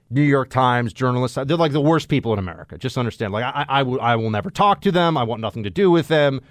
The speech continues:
They're the worst people in America. Just remember that. Uh, the, the most dishonest, the biggest egos who are also the most insecure, the least to contribute to society, they're little petty propagandists who go home at night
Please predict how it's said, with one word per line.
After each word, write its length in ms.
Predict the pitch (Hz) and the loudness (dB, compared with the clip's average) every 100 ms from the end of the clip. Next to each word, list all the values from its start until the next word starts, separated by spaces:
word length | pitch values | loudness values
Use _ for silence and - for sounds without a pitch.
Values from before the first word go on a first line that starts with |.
| _ | _
They're 140 | 123 151 | 0 2
the 80 | |
worst 240 | 143 147 - | 4 2 2
people 240 | 123 107 | -2 0
in 20 | |
America. 320 | 101 92 82 85 | -2 -4 -6 -12
Just 160 | 113 | -8
remember 260 | 123 104 90 | -4 -4 -4
that. 180 | 80 78 _ _ _ _ _ _ | -10 -14 _ _ _ _ _ _
Uh, 320 | 123 117 110 107 | -2 2 2 -2
the, 220 | 95 120 | -8 -10
the 160 | 113 123 | -4 0
most 320 | 147 160 143 | 4 2 2
dishonest, 600 | 151 - 123 120 117 - | -2 2 2 2 0 -2
the 60 | |
biggest 400 | 120 165 165 160 | 0 2 2 0
egos 440 | 151 151 143 143 139 | 0 2 4 2 0
who 80 | 127 | -2
are 80 | |
also 260 | 120 131 131 | 0 0 0
the 60 | 131 | 0
most 240 | 127 - | 0 0
insecure, 760 | 123 - 117 120 113 110 110 - - | -4 -4 -8 -4 -2 0 -2 -8 -6
the 100 | 123 | 0
least 220 | 135 160 | 2 2
to 80 | 170 | 0
contribute 320 | 156 151 139 | -2 -2 -4
to 80 | 135 | -4
society, 480 | 139 - 117 117 113 | -8 -4 -4 -2 -4
they're 120 | 120 | -4
little 300 | 120 156 165 | 0 2 2
petty 300 | - 139 131 | 2 0 0
propagandists 920 | - 113 120 107 110 107 98 92 - | 0 0 -2 -4 -2 -2 -4 -8 -8
who 260 | 120 110 104 _ _ - | -4 -4 -6 _ _ -4
go 180 | 156 139 | 0 2
home 300 | 127 143 139 | 4 4 2
at 80 | 113 | 2
night 360 | 117 110 110 | 0 0 -2